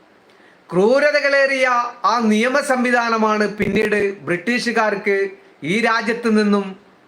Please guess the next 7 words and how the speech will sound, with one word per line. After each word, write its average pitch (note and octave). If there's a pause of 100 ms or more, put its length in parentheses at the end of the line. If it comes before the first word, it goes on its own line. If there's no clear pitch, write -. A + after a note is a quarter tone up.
ഓടേണ്ടി F3
വന്നത്. G#2 (920)
പക്ഷേ D3+ (500)
ബ്രിട്ടീഷുകാർ G3+ (800)
ഈ A#3
പറയപ്പെടുന്ന A#3+ (1160)
മതങ്ങൾക്കെല്ലാം A#3